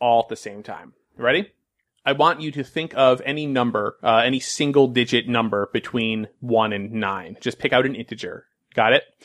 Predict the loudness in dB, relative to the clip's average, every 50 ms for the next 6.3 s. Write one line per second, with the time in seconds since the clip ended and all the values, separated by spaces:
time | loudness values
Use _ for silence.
0 | -20 -20 -20 -20 -20 -12 -2 2 4 6 6 4 4 2 -2 -2 -2 -2 -2 -4
1 | -6 -6 -4 -4 -4 -2 -2 -4 -6 -8 -8 -8 -4 2 2 2 2 2 -2 -2
2 | -2 -2 -2 -2 -4 -4 -4 -4 -4 -4 -4 -4 0 0 0 0 0 0 2 4
3 | 4 4 2 0 -2 -2 -2 -2 -2 0 0 0 0 -2 -2 -4 -6 -8 _ _
4 | _ _ _ _ _ _ _ _ _ _ _ _ _ _ -6 -2 2 2 2 2
5 | 2 -2 _ _ _ _ _ _ _ -10 -6 -4 0 0 0 4 4 4 4 6
6 | 4 2 2 0 -4